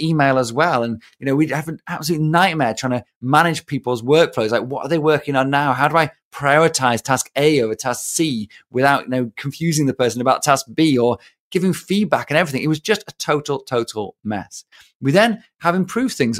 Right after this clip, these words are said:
somewhat over the years to a point now where my communications in our business are pretty damn slick. And it's really easy for you to actually emulate what we've managed to achieve. First things first, though, you need to have a sensible way, a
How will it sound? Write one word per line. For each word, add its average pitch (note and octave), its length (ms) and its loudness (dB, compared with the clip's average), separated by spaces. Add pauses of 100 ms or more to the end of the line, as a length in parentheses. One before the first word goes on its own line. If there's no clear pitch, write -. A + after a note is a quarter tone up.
somewhat A#2 400 0
over G2+ 200 -4
the G2 100 -10
years F#2+ 200 -8
to A#2+ 80 -6
a A2+ 40 -12
point A#3 300 -2
now E3 240 -2
where C3 300 4 (240)
my G3 280 -2 (200)
communications D3+ 600 -4
in A#2+ 40 -4
our A#2 60 0
business B2+ 420 -2
are C3 120 -2
pretty - 600 -10
damn A2+ 340 -4
slick. - 640 -4
And E3 80 -2
it's D3+ 140 -8
really F#3 460 -2
easy C#3 420 -2 (240)
for - 80 -10
you C3+ 140 -4
to C#3 120 -2
actually - 300 -4
emulate D3 420 2
what A2 180 -6
we've G#2+ 180 -12
managed A2+ 280 -4
to G2+ 80 -4
achieve. B2 440 -4 (440)
First G#3 240 2
things F#3+ 200 -2
first, C3 300 2
though, E2+ 200 -6 (260)
you B2+ 100 -2
need G3 180 2
to F3+ 80 -2
have D3+ 120 0
a C3+ 220 2 (240)
sensible E3+ 640 0
way, G#2 360 0
a C3+ 260 2